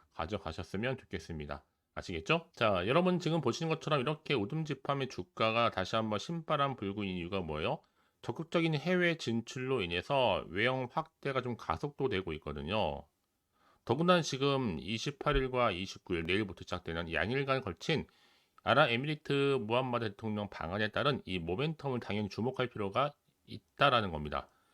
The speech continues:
특히 유에이가 식량 자립도 개선, 지금 거의 수입이 팔십오 퍼센트에 달하거든요. 이걸 해결하기 위해서라도 반드시 스마트팜 도입은 여러분, 이거는 거의 기정사실입니다.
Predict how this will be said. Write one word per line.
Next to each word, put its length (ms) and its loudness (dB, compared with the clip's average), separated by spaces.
특히 420 -2
유에이가 640 2
식량 540 0
자립도 600 0
개선, 420 -4
지금 200 -4
거의 140 2
수입이 800 0
팔십오 500 -4
퍼센트에 320 -4
달하거든요. 680 -4
이걸 280 6
해결하기 720 4
위해서라도 560 2
반드시 960 -2
스마트팜 1300 0
도입은 340 2
여러분, 240 2
이거는 200 -2
거의 240 0
기정사실입니다. 1040 -4